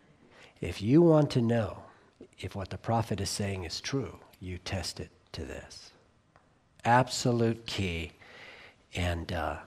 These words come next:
there's just no other way to look at that.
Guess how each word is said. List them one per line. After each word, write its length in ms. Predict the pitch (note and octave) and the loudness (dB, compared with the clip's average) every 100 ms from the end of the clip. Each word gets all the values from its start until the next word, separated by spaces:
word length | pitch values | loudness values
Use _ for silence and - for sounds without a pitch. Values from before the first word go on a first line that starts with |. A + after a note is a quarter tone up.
| - | -8
there's 160 | F#2+ | -6
just 380 | - G#2+ - - | -2 -2 -2 -4
no 300 | G#2 A2+ A2+ | 0 4 6
other 220 | G#2+ G#2 | 4 0
way 420 | G2 F#2 D#2+ E2+ - _ _ _ _ _ _ _ _ _ _ _ _ _ | -2 -2 -2 -4 -10 _ _ _ _ _ _ _ _ _ _ _ _ _
to 120 | - | -2
look 160 | F#2+ E2+ | -2 -2
at 140 | E2+ | -8
that. 260 | - D#2 | -10 -10